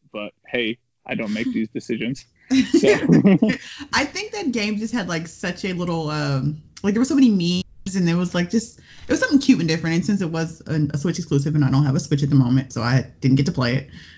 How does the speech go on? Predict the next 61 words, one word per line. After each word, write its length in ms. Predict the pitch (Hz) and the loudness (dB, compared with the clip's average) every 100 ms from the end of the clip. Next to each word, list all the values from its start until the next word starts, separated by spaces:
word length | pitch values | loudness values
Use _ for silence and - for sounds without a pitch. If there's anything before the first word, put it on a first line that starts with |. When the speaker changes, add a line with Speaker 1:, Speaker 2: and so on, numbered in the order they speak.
| - | -2
Speaker 2:
And 100 | 175 | 0
there 100 | 180 | 2
was 140 | 175 - | 2 -2
so 160 | 175 | -2
many, 260 | 185 185 180 | -2 -2 -2
like, 260 | 165 151 143 | -2 -2 -2
the 140 | 143 | 0
Untitled 440 | - 170 175 160 143 | 0 0 -2 -2 0
Goose 200 | 165 165 | 0 0
Game 360 | 165 151 151 | 0 2 2
with, 240 | 143 143 143 | 2 2 0
uh, 420 | 139 131 123 151 - _ - | 0 0 -2 -6 -8 _ -8
I 40 | 165 | 0
think 200 | 190 143 | 2 2
Death 180 | 139 | 2
Stranding 580 | 139 120 117 143 156 175 - - - | 0 -8 -2 0 2 -2 -6 -20 -6
had 120 | 170 | -2
a 20 | |
little 180 | 170 175 | -2 -2
thing 160 | 170 170 | -2 -2
with 100 | 165 | 0
the 60 | |
Untitled 240 | 170 190 170 | -2 0 0
Goose 140 | 175 | -2
Game. 200 | - 170 175 | -2 0 2
Resident 320 | 190 190 - | 2 0 -2
Evil, 400 | 165 165 175 190 _ - | -4 -2 -6 -8 _ -4
people 120 | 226 | -2
were 80 | 208 | -2
putting 280 | - - 110 | -4 -4 -2
that 320 | 143 - - | -4 -6 -4
goose 260 | 170 170 | -2 -2
somehow 380 | - 170 165 160 | -4 -2 0 2
into 380 | 151 143 135 139 - - | 2 2 0 -2 -4 -6
Resident 320 | 160 170 175 | -4 -2 0
Evil. 240 | 151 151 143 | 0 0 -2
It 60 | |
was, 200 | 139 - - _ _ | -2 -6 -14 _ _
it 60 | - | -4
was 140 | 139 | -2
weird, 220 | - - - | -4 -12 -12
but 240 | - 78 - - - | -8 -8 -8 -20 -6
Speaker 1:
They, 100 | 175 | 2
Speaker 2:
December 300 | 196 320 - | 4 6 6
Speaker 1:
they 0 | |
put 20 | |
Speaker 2:
seventeenth. 260 | 240 202 214 | 6 4 4
Speaker 1:
Resident 200 | 196 196 | 4 2
Evil 300 | 185 180 180 | 2 2 0
into 160 | 170 151 | -2 -6
Monster 400 | 147 147 - 120 | -6 -8 -8 -12
Hunter, 320 | 117 95 67 | -12 -14 -18
so 400 | - 123 113 107 - | -12 -8 -6 -8 -10
I 80 | 131 | -10
don't 100 | 135 | -8
even 140 | 131 | -6
know 160 | 127 123 | -8 -8
how 140 | 123 | -8
they 120 | 120 | -6
did 200 | 113 107 | -6 -8
that. 560 | 85 - _ _ - | -12 -18 _ _ -14